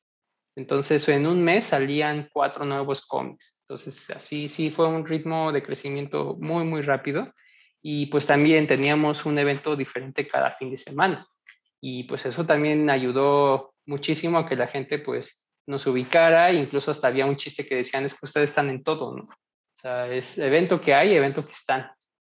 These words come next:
Eh, hubo una vez que nos tocó un evento, tres eventos el mismo fin de semana.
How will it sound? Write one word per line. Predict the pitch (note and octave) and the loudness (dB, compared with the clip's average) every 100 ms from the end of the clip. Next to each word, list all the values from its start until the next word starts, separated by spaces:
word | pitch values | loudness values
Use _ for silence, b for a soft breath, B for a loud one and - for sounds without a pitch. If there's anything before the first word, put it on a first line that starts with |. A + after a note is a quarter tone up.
| _ - | _ -8
Eh, | B2 B2 B2 A#2+ | -4 0 0 2
hubo | C#3+ E3+ | 4 6
una | F3 E3+ | 6 6
vez | E3 E3 E3 | 6 6 4
que | E3+ D3 | 0 -4
nos | C#3 | -2
tocó | C3+ C#3+ | -4 -2
un | D3 | 2
evento, | C#3+ C#3+ C#3+ C#3+ D3 - | 2 2 0 -2 -4 2
tres | E3+ G3 | 4 6
eventos | G3+ F3+ F3 A3+ F#3 | 6 4 4 2 2
el | D3 | 0
mismo | D3 F3 - | 0 -4 -4
fin | D3+ | -4
de | D3 | -4
semana. | - A#2+ C#3 B2 | -4 -2 -2 -4